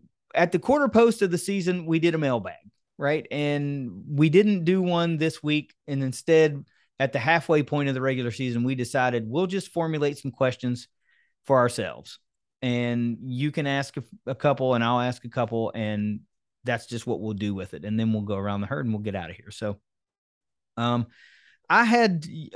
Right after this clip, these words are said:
a lot of the, a lot of the things that, uh, I had prepared based around the passing game. And I had, like I said, I didn't know you had these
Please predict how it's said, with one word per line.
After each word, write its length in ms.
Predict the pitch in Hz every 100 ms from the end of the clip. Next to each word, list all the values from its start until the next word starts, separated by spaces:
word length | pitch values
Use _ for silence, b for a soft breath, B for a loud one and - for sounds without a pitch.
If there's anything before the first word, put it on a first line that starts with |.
| -
a 80 | 156
lot 320 | 160 311 403
of 100 | 233
the, 300 | 226 190 143 _ _ _ _ _ _ _ _ _ _ _
a 120 | 165
lot 260 | 170 196 262
of 180 | 254 185
the 120 | 180
things 460 | 175 190 214 196 170
that, 240 | 165 - - -
uh, 280 | 143 135 135 92 65 - -
I 200 | 143 165
had 440 | 170 170 156 131
prepared 680 | - 135 156 226 196 151 147 - _ _ _ _ 117 _ -
based 280 | 143 147 -
around 200 | 165 185
the 60 |
passing 360 | 185 233 269 185
game. 320 | 131 98 90
And 100 | 110
I 60 | 135
had, 260 | 151 151
like 180 | 143 151
I 20 |
said, 260 | 160 214 170
I 60 | 151
didn't 200 | 196 143
know 180 | 180
you 200 | 240 151 139
had 240 | 139 135
these 380 | 135 120 -